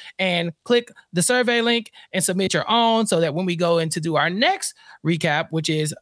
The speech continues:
the top five black comedies, uh, then we will have your data as well. We will talk about them next week. Uh, so those are the big things coming, uh,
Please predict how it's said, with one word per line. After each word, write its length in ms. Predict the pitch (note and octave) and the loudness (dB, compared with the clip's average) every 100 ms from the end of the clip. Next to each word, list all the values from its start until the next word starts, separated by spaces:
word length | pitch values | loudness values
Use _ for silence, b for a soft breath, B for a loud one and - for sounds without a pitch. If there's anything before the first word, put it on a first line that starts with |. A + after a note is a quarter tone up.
| - | -10
the 440 | D3+ D#3+ D#3 D#3 - | -6 -4 -2 -6 -6
top 280 | - F3 - | -2 -2 -2
five 380 | F3 D#3+ D#3 D3+ | -2 0 0 0
black 300 | D#3+ D3+ - _ | 0 -2 -4 _
comedies, 580 | A#3+ C#4+ C#4 C#4+ C#4 - - B B | -2 2 2 2 0 -2 -6 B B
uh, 500 | G3 F3+ D#3+ D#3 D#3 - b - | 0 2 2 0 -2 -6 b -4
then 280 | G3 F#3 F3+ b b _ | 0 0 -4 b b _
we 120 | G3+ | -2
will 100 | G#3+ | 0
have 260 | F#3 F#3 E3 | 2 0 0
your 160 | F3 F3 | 2 2
data 320 | E3 D#3 D#3+ | 2 0 -2
as 160 | C#3+ | -4
well. 280 | C#3+ E3+ E3 | -2 0 0
We 100 | E3 | 0
will 80 | D#3 | -2
talk 260 | D3+ B3 C4 | 0 0 2
about 280 | A3+ G#3+ G#3+ | 0 0 0
them 260 | G#3+ G#3 D#3+ | -2 -2 -2
next 340 | E3 D3 - | -2 -2 -4
week. 300 | C3 C#3 C3 - B - | -4 -6 -8 -14 B -4
Uh, 240 | D3 C#3+ | -2 -2
so 140 | C#3+ | 0
those 240 | D#3 C4+ C#4 | 2 2 2
are 40 | |
the 120 | C4 | 2
big 240 | G3 G3+ F#3 | 2 2 0
things 320 | F3+ F3+ E3+ | -2 -2 -4
coming, 400 | - D#3+ D#3 D#3+ B B B | -2 -2 -2 -4 B B B
uh, 600 | D#3 D#3 D3 C#3+ C#3 | 0 2 2 0 -2